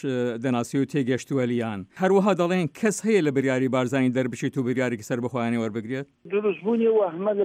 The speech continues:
Speaker 2: باشووری کوردستاندا هەڵەیەکی سیاسی گەورەیە، چونکە تاکو ئێستا کوردستان لە بۆیە میتوانیوە گۆڕانکاری تیا ڕووبا، هەموو سەرکردە سیاسیەکان تووشی ئەو وەهمە بوون کە هیچ شتێ بەبێ بارزانی و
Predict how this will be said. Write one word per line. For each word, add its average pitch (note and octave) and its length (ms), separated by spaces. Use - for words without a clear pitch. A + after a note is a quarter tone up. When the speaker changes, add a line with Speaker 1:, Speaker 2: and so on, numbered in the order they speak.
Speaker 2:
باشووری F#3 360
کوردستاندا E3+ 760
هەڵەیەکی D#3+ 500
سیاسی C3+ 420
گەورەیە، C#3 380
چونکە E3 240
تاکو F#3 300
ئێستا E3 340
کوردستان D#3 540
لە C3+ 120
بۆیە E3 300
میتوانیوە B2+ 760
گۆڕانکاری C3+ 640
تیا B2+ 160
ڕووبا، C3 320
هەموو F3+ 400
سەرکردە C#3 420
سیاسیەکان C#3+ 540
تووشی F3+ 260
ئەو F#3 160
وەهمە F3 320
بوون B2 300
کە C3+ 160
هیچ E3+ 140
شتێ D3+ 220
بەبێ C#3+ 200
بارزانی C#3 520
و D3 40